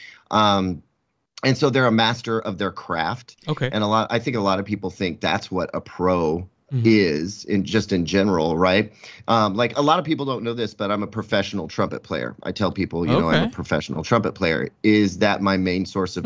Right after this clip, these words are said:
Speaker 1: income?
Speaker 2: <laughs>
Speaker 1: It is not. Um,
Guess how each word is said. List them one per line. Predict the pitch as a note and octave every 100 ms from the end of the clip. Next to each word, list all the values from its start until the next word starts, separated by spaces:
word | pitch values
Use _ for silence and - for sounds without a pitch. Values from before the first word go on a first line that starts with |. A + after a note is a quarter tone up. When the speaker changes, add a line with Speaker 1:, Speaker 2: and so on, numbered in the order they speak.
| -
Speaker 1:
income? | F2 F#2+ A2 D#3 F#3+ - C#3+
Speaker 2:
<laughs> | -
Speaker 1:
It | - F2+
is | A2 A2+
not. | B2 G3+ - - - - - - -
Um, | - A2 G#2+ G2+ G2